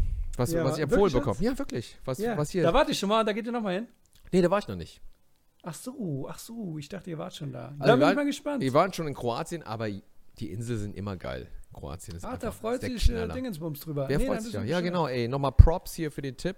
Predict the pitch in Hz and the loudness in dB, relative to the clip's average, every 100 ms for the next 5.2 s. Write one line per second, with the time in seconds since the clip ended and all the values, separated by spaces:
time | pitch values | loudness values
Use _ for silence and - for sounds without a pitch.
0 | - 127 143 143 135 117 151 170 190 - | -4 -2 -2 -2 -4 -4 -6 -6 -8 -16
1 | - _ _ _ - 127 123 120 120 113 | -20 _ _ _ -4 0 0 -2 -4 -6
2 | 131 117 113 110 110 107 107 104 98 - | 0 2 4 2 0 -2 -6 -8 -10 -12
3 | - - _ - 117 117 135 - 104 85 | -14 -18 _ -6 -2 2 0 2 0 0
4 | 76 76 - 101 98 - 92 - 90 76 | -2 -4 -6 -6 -8 -8 -12 -6 -4 -6
5 | 60 | -10